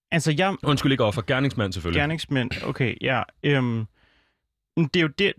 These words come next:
Speaker 1: det er jo der, hvor man begynder at se på fir-, for firkantet på det, fordi at hvis ikke man har gjort noget, så great,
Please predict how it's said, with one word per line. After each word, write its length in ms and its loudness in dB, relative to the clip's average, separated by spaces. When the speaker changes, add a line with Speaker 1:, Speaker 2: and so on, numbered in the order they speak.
Speaker 1:
det 20 2
er 40 2
jo 60 2
der, 160 0
hvor 120 -2
man 160 0
begynder 280 0
at 180 -6
se 140 -2
på 80 -6
fir-, 280 -2
for 140 -6
firkantet 520 -2
på 180 2
det, 160 -4
fordi 380 -6
at 100 0
hvis 200 0
ikke 160 -2
man 120 2
har 120 2
gjort 360 0
noget, 280 0
så 220 -6
great, 380 -2